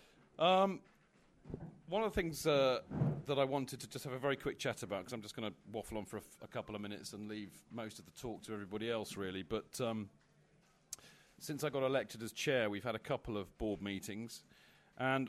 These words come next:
one of the things that we felt, uh, we needed to address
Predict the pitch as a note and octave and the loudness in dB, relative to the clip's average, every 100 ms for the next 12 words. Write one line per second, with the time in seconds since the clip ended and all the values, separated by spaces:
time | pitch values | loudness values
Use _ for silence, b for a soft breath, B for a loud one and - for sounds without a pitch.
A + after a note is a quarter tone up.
0 | - C3 D#3+ E3 D3 - C3 A2 - G2 | -4 2 4 4 2 0 -2 -2 -4 -6
1 | A#2 - A#2 G#2+ - - _ _ G2+ G#2+ | -6 0 0 0 -6 -18 _ _ -6 -2
2 | G#2+ - _ - A2+ A#2 A2 F2 A#2 G#2+ | -2 -6 _ -10 -2 0 0 -2 -4 -4
3 | A2 C#3 A2 G2 - | 2 4 4 2 -6